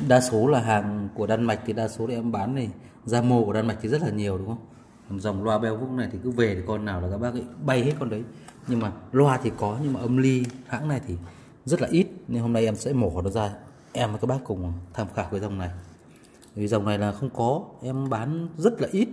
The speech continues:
không có âm ly này mấy, nên là cũng thấy nó lạ lạ, nên em các bác cùng lột nhé. À, giá thì có năm triệu sáu thôi. Giá thành thì nó cũng bình dân, nhưng mà đối với những chiếc âm ly này phải nói luôn là nó cực kỳ, nó khá là hiếm đấy, hiếm, ít có đấy,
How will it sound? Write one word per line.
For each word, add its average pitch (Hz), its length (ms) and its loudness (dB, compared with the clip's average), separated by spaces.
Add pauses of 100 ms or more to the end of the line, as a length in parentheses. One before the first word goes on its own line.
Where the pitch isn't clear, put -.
không 175 200 0
có 156 120 -2
âm 160 120 -2
ly 156 120 4
này 131 100 0
mấy, 123 220 -2 (760)
nên 127 180 -6
là 117 180 -4
cũng 123 160 -6
thấy 117 100 0
nó 131 100 -2
lạ 127 140 -2
lạ, - 360 -6 (840)
nên 123 160 -2
em 117 220 -6
các 113 100 -10
bác 143 160 -2
cùng 107 140 -4
lột 104 180 2
nhé. 131 140 0 (500)
À, 110 120 -2
giá 110 240 0
thì 151 80 -2
có 107 80 -2
năm 123 140 0
triệu 113 160 -6
sáu 107 200 -4
thôi. 139 120 -6 (1040)
Giá 110 220 -6
thành 127 140 -10
thì 107 120 -8
nó 110 100 -8
cũng 127 180 -6
bình 110 120 -6
dân, 120 160 -4
nhưng 123 100 -2
mà 110 80 -2
đối 107 220 -2
với 135 100 0
những 135 160 -2
chiếc 151 100 -4
âm 139 120 0
ly 131 100 -2
này 110 200 -4
phải 98 100 -6
nói 98 140 -4
luôn 127 160 -4
là 110 80 -6
nó 101 140 -6
cực - 160 -10 (100)
kỳ, 101 320 -4 (360)
nó 113 60 -6
khá 120 180 2
là 135 100 2
hiếm 110 240 2
đấy, - 80 -6 (300)
hiếm, 113 200 -6 (180)
ít 170 220 -2
có 113 220 -2
đấy, - 80 -6